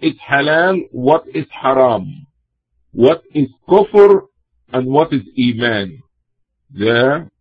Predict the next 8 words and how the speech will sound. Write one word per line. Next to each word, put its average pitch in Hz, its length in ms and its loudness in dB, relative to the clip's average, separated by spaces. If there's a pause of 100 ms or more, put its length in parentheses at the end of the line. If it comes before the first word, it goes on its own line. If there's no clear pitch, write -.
(480)
final 151 540 0
decision 117 920 -4 (960)
is 123 200 -2 (120)
to 131 80 0
Allah 113 460 0
subhanahu 101 580 -8
wa 101 160 -6
ta'ala. 131 640 -2